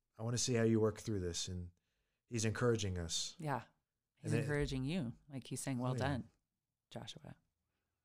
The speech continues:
Speaker 1: Yeah. Yeah. It's, uh, it's been a very meditative time. It's been good.
Speaker 2: Good. Good.
Speaker 1: I always thought isolation was,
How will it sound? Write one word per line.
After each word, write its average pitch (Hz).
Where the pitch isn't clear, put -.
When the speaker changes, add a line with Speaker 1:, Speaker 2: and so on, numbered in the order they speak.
Speaker 1:
Yeah. 104
Yeah. 110
It's, -
uh, 104
it's 101
been 120
a 110
very 110
meditative 95
time. 87
It's -
been 98
good. 87
Speaker 2:
Good. 180
Good. 156
Speaker 1:
I 117
always 143
thought 117
isolation 104
was, 90